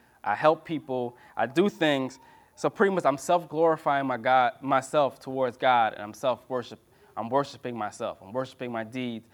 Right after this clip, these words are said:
I'm worshiping everything that I do, I, that I do. It is the pinnacle of pride for me to assume that by, by my good works, I could never, I could ever morally obligate God to forgive me, justify me,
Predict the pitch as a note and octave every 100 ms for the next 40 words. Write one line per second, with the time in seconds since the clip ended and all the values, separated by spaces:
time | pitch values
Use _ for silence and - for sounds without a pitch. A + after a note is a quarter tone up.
0 | - - A2 C3+ C3 - - A#2+ A2+ -
1 | - - C3+ C#3+ C3+ A#2+ A2 A#2 A2+ -
2 | _ _ _ - - A2+ - _ B2+ B2
3 | A2 A#2+ G#2 F#2 _ _ - _ D3+ E3+
4 | D#3+ - G#3 G#3+ G#3 F#3 F3 C#3+ - E3+
5 | E3 D3+ C#3 C3 - _ _ _ - D#3
6 | D3+ F3 F3+ D#3+ C#3+ - E3+ D#3+ C#3+ C3
7 | A#2+ B2 A#2 B2 - _ C3+ C#3 D3 D3+
8 | E3+ D3 C#3+ C3 - - - B2+ B2 C3+
9 | D3+ C#3 C3 B2 - D#3 C#3+ - D#3+ D#3
10 | C3+ C#3 D#3+ D#3+ C#3 B2+ B2 _ _ -
11 | - C#3+ D#3+ D3+ C#3 C#3 C3 - - -
12 | C#3 C#3+ C#3 - C3 B2 D3 D3 C3 B2
13 | A#2 _ _ _ D#3 D#3+ D#3 - C3 A#2+
14 | A2+ A2+